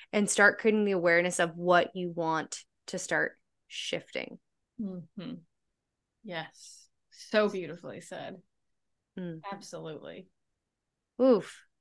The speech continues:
Speaker 1: I feel like we could continue going on and on and on and <laughs> on.
Speaker 2: I know.
Speaker 1: But Andrew, do you have any, like, last words for anyone, like, from our conversation? Maybe any tips or anything that they can start becoming just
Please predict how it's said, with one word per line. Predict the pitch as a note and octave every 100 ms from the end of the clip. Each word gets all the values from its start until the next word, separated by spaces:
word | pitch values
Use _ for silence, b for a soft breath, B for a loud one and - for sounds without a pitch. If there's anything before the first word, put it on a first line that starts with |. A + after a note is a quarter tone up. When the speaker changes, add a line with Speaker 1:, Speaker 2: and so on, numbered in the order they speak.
| _ -
Speaker 1:
I | G3
feel |
like | F#3+
we | F3+
could | - -
continue | F3 E3+ F3+ E3+ E3
going | E3+ E3+ F3
on | E3+
and | E3+ E3
on | E3 E3
and |
on | E3+ - A#3+ -
and | A#3+ A#3+
<laughs> |
on. | B3 - G3+ G3
Speaker 2:
I | A3 G3
know. | G#3+
Speaker 1:
But | G3
Andrew, | G3 G3 G#3
do | F#3 G3+
you |
have | G#3 G#3+
any, | G#3+ F#3 G3+ G3+ G3+
like, | F#3+ F#3
last | F3+ F3 F3 F3+ F3+
words | F3 F3 F3+ -
for | F3+
anyone, | E3 F3 F3+ F3 F3 F3 F3 -
like, | E3 E3
from | F3+ F3
our | E3
conversation? | F3 E3 E3 - F3+ - F3 F3
Maybe | F3 E3 E3+ E3
any | E3 E3 D#3+ E3 B B B _ _ _ -
tips | - D#4 - - - -
or | G3 F3+ F3 E3+
anything | - G3 G3 G3
that |
they | E3+ E3+
can | F3+
start | E3+ - F3+ F3 F#3+
becoming | F3 - F3 E3+ E3+ E3 E3+
just | - E3 - - -